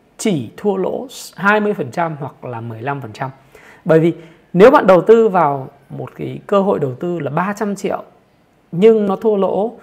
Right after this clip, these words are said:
tới hai mươi phần trăm, tức là bạn âm mất sáu chục triệu. Trong khi một cái khoản đầu tư nó tăng năm mươi phần trăm nhưng bạn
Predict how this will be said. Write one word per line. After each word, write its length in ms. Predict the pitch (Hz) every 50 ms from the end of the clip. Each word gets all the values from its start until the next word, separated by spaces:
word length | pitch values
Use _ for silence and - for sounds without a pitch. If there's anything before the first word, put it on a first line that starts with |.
| _ _ _ _ _
tới 220 | 143 147 139 147 156
hai 220 | - 233 240 240
mươi 120 | 240 247 233
phần 180 | 240 - 117
trăm, 200 | - - 170 170 160 - - _ _ _ _
tức 120 | - 330
là 80 | 311 247
bạn 180 | 185 180 - - -
âm 180 | 226 208 208
mất 120 | 220 285 -
sáu 200 | - - - 208
chục 120 | - 220 -
triệu. 220 | - - 147 - - - - _ _ - _ _ _
Trong 200 | - 262 277 240
khi 220 | - 269 269 262
một 140 | 240 202 156
cái 100 | 160 220
khoản 280 | 220 - 208 - 117 127
đầu 180 | 131 123 120 120
tư 260 | - 175 175 175 175 175 - - _ _ _ -
nó 220 | 151 143 143 151
tăng 340 | 151 - 202 196 190 185 185
năm 180 | 226 240 240
mươi 120 | 240 247 240
phần 200 | 240 170 131 120
trăm 240 | - 185 180 180 165
nhưng 200 | 185 185 175 165
bạn 200 | 160 165 - -